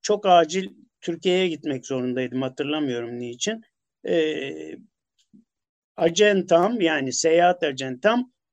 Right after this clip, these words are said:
Pan Amerikan uçağında bana yer buldu. Yani Pan Amerikan'la ben Frankfurt'a gidip Frankfurt'tan, e, başka bir Pamer-,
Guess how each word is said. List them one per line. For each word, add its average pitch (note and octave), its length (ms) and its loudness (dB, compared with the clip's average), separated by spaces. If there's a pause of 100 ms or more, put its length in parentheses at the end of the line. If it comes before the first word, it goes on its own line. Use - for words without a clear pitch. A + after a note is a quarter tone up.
(220)
Pan G#3 160 2
Amerikan G3+ 720 2
uçağında B2+ 760 -2 (220)
bana B2 280 -4
yer A#2 360 -2
buldu. A2+ 300 -10
Yani C3+ 360 -4
Pan E3 160 -4
Amerikan'la E3 720 0
ben D#3+ 200 -2
Frankfurt'a D3 760 -4
gidip C#3+ 420 -4
Frankfurt'tan, E3+ 880 -2 (480)
e, D3 360 -2 (220)
başka D#3+ 520 0
bir D3 180 0
Pamer-, C#3 400 -2